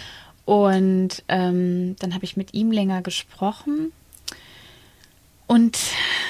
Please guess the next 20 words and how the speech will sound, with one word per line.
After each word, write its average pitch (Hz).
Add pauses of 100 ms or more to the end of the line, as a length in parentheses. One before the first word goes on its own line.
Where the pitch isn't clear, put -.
(300)
danach 208
habe 202
ich -
mich -
angemeldet, 165
genau. 165
Und 175
ich -
hatte 202
erstmal, 208
ich 196
konnte 202
direkt 196
bei 196
der 190
Anmeldung 202
auch -
eine 180
Probestunde 240
machen, 262